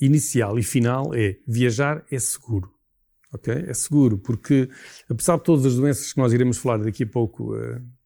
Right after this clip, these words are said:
neste, neste tempo que nos falta, eh, se vocês forem ver os casos destas doenças importadas proporcionalmente ao número de viajantes,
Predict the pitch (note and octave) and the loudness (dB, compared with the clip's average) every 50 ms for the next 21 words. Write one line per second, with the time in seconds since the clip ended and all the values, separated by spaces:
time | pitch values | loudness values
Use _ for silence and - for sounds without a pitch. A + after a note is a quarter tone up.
0 | - B2 A#2 A#2 A2+ A2+ A#2 A2+ A#2 A2+ - - - - A#2+ A#2 A#2 A2+ - - | -8 -6 -6 -4 -4 -4 -2 -2 -2 -4 -6 -8 -8 -8 -6 -4 -4 -6 -6 -6
1 | - A2 G#2 - - B2+ A2+ - - B2 A#2 A#2 - - C3 - - - - - | -8 -8 -6 -6 -6 -6 -6 -4 -4 -4 -4 -4 -6 -10 -14 -14 -18 -20 -20 -20
2 | - - - _ _ - D3+ C#3 B2 - - E3 D#3 - - D#3+ - - - D#3 | -20 -20 -20 _ _ -4 -4 -4 -2 0 0 0 2 2 0 -2 -2 0 2 2
3 | C#3+ C#3 C3+ B2 A#2 A#2+ A2+ A2 A#2 A#2+ B2 A#2+ - - - D3 C3+ C3+ A#2 A2+ | 4 4 4 4 2 2 2 0 -2 -6 -10 -10 -8 -6 -4 -2 -2 -2 -2 -2
4 | A#2 A#2+ C#3+ C#3+ - - C3 A2 A2+ A#2+ A2+ G#2 - A#2+ A#2 B2+ A#2+ A#2+ - - | 0 0 0 0 0 -2 -2 0 0 -2 -2 -2 -2 0 0 0 -2 -2 -6 -4
5 | - B2+ A2+ A2 A2 A2+ A2 - - F3+ F3 E3 - - - D3 D3 C#3 C3 B2+ | -2 -2 -2 -2 -2 -4 -6 -2 2 2 2 2 0 -4 -4 -2 -2 -2 -2 -2
6 | B2+ A#2 - B2 B2+ B2+ C#3 D3 C#3 C3+ A2+ A2 A2 B2 A#2+ A#2 G2+ G#2+ A2+ A2+ | -2 -4 -4 -2 0 2 4 4 4 2 0 0 2 2 2 2 2 0 -2 -4
7 | B2 B2 - - - | -6 -8 -10 -14 -20